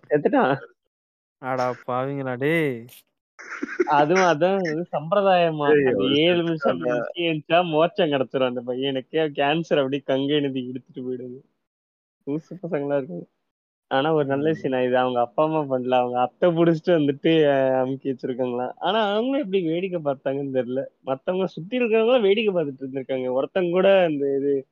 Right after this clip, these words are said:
Speaker 1: என்ன
Speaker 3: எவனோ ஒருத்தன்
Speaker 1: ஓடிட்டு
Speaker 3: வீடியோ
Speaker 1: இருக்குன்னு
Speaker 3: எடுத்துக்கிறான்.
Speaker 1: ஒரு
Speaker 3: எவனோ ஒருத்தன் வீடியோ எடுத்துக்கிறானா ஃபுல்லா அதை?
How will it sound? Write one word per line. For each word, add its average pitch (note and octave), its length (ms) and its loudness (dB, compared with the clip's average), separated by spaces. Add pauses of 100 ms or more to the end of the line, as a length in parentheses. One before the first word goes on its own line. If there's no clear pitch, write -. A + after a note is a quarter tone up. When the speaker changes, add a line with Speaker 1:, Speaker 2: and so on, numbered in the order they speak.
(380)
Speaker 1:
என்ன D3+ 200 2
Speaker 3:
எவனோ F3 120 6
ஒருத்தன் D3+ 200 6
Speaker 1:
ஓடிட்டு - 40 4
Speaker 3:
வீடியோ C3 240 2
Speaker 1:
இருக்குன்னு D3 280 -2
Speaker 3:
எடுத்துக்கிறான். D3 200 -2
Speaker 1:
ஒரு C3+ 340 -6 (360)
Speaker 3:
எவனோ A2+ 160 -2
ஒருத்தன் B2+ 180 0
வீடியோ C#3+ 200 2
எடுத்துக்கிறானா G#2+ 420 0
ஃபுல்லா G#2+ 200 -2
அதை? F#2+ 160 -4